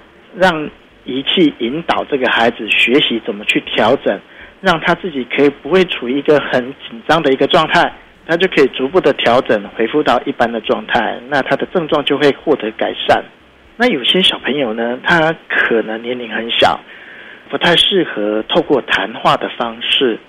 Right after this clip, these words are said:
来描述他遇到的问题，可是他还是会表现出，呃，比较强的一些情绪或者是行为。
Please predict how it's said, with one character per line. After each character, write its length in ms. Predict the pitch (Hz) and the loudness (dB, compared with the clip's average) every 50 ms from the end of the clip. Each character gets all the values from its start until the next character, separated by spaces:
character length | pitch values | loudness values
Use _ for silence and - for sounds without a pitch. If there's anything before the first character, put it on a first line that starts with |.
| _ - - - - _ | _ -20 -20 -20 -20 _
来 320 | - 113 110 107 107 110 110 | -6 -2 0 0 0 -2 -2
描 260 | 110 113 113 113 131 139 | -4 -6 -4 -2 -2 -2
述 160 | - 165 139 | -2 -2 -2
他 160 | - - 127 | 0 0 -2
遇 120 | - 135 123 | -2 -2 -4
到 140 | - 113 104 | -4 -4 -2
的 120 | - - | 0 2
问 160 | 135 127 110 101 | 2 2 2 0
题， 200 | - - - - - 101 - - - | -4 -10 -12 -12 -12 -14 -16 -16 -12
可 100 | - - | -10 -8
是 140 | - - 196 | -6 -6 -6
他 320 | 185 - 202 208 202 190 185 - | -4 -2 0 0 0 0 -2 -8
还 180 | - - - 117 | -10 -8 -8 -6
是 120 | - - | -4 -4
会 180 | 185 - 208 180 | -2 2 2 2
表 200 | - - - 113 | 2 2 -4 -2
现 220 | 101 - - 139 131 | -2 0 -2 -2 -4
出， 240 | - - 143 139 143 - - - - - - - - | -6 -6 -6 -6 -6 -8 -12 -20 -20 -20 -20 -18 -8
呃， 160 | - 110 104 - | -6 -6 -6 -6
比 80 | - 120 | -8 -4
较 140 | - 170 151 | 0 0 0
强 280 | - - - 101 107 104 | 2 0 -4 -4 -4 -4
的 80 | 117 | -4
一 60 | 123 110 | -4 -2
些 160 | - 131 123 - | 0 -2 -2 0
情 240 | - - - - - | -2 -2 -2 -2 -2
绪 120 | - 160 | 0 0
或 160 | 147 139 147 | 0 0 -2
者 120 | - - - | -4 -4 -6
是 140 | - - 120 | -6 -6 -4
行 320 | 107 - 147 - 101 104 | -4 -2 -4 -4 -6 -6
为。 280 | 113 101 95 92 95 - | -8 -6 -6 -6 -6 -8